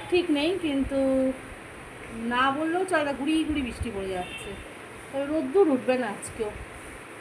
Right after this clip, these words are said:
কালকে বেশ ভালো হয়েছিল, হালকা হালকা রোদ দিয়েছিল, শুকিয়ে গেছিলো সব, এই কিচ্ছু শুকোবে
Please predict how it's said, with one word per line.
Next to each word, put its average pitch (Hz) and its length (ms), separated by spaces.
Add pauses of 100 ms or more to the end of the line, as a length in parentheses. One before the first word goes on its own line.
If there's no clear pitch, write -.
(120)
কালকে 277 300
বেশ 311 100 (100)
ভালো 247 220
হয়েছিল, 240 260 (100)
হালকা 240 200
হালকা 262 180
রোদ 233 260
দিয়েছিল, 262 300 (140)
শুকিয়ে 233 300
গেছিলো 208 280 (100)
সব, 196 140 (560)
এই 330 120
কিচ্ছু 277 320
শুকোবে 190 320